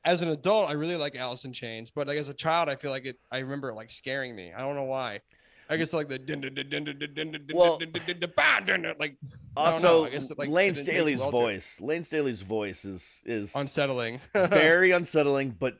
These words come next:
Speaker 2: so beautiful, and it's
Speaker 1: It
Speaker 2: hauntingly
Speaker 1: is.
Speaker 2: beautiful.
Speaker 1: Yeah.
Speaker 2: Ah, man.
Speaker 1: And
Speaker 2: Yeah,
Speaker 1: here we are.
Speaker 2: that's another
Speaker 1: Listen
Speaker 2: one.
Speaker 1: to, yeah.
Speaker 2: That's another one lost, gone way too soon.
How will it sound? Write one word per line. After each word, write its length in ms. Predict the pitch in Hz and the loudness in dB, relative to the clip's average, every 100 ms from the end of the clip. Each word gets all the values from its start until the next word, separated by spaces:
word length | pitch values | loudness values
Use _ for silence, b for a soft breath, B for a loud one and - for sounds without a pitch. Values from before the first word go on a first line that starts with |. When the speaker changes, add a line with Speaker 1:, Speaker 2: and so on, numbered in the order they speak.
| - | -18
Speaker 2:
so 580 | - - - 151 139 143 | -16 -12 -2 4 4 4
beautiful, 880 | 101 107 123 127 - 127 123 113 - | -2 -4 -2 -4 -2 0 0 -2 -4
and 100 | 107 95 143 | -8 -6 -10
it's 120 | - | -8
Speaker 1:
It 60 | |
Speaker 2:
hauntingly 580 | - 196 240 143 180 160 | 2 4 4 4 2 4
Speaker 1:
is. 60 | 131 | 2
Speaker 2:
beautiful. 500 | 117 104 - 69 - _ - | 0 -4 -8 -14 -14 _ -6
Speaker 1:
Yeah. 280 | 135 113 113 b b b b - | -4 -2 -4 b b b b -10
Speaker 2:
Ah, 160 | 117 78 | -8 -8
man. 460 | 98 113 76 73 80 _ _ _ _ _ - | -12 -14 -14 -14 -18 _ _ _ _ _ -16
Speaker 1:
And 80 | 107 | -4
Speaker 2:
Yeah, 120 | 101 | -2
Speaker 1:
here 80 | 98 | -2
we 100 | 127 | -2
are. 300 | 123 117 123 | -2 -2 0
Speaker 2:
that's 220 | 147 139 | 0 0
another 220 | 117 92 | -4 -4
Speaker 1:
Listen 160 | 87 82 | -4 -6
Speaker 2:
one. 160 | 113 113 | -8 -14
Speaker 1:
to, 20 | _ _ _ _ _ _ | _ _ _ _ _ _
yeah. 180 | 92 98 113 _ b b b - | -16 -14 -14 _ b b b -16
Speaker 2:
That's 140 | 107 | -6
another 180 | 120 110 | -4 -2
one 140 | 104 | -4
lost, 320 | 101 101 - 98 | -4 -4 -6 -6
gone 320 | 107 101 90 | -4 -4 -6
way 180 | 95 98 | -8 -8
too 220 | 90 95 | -6 -10
soon. 380 | 85 85 85 80 | -12 -10 -10 -12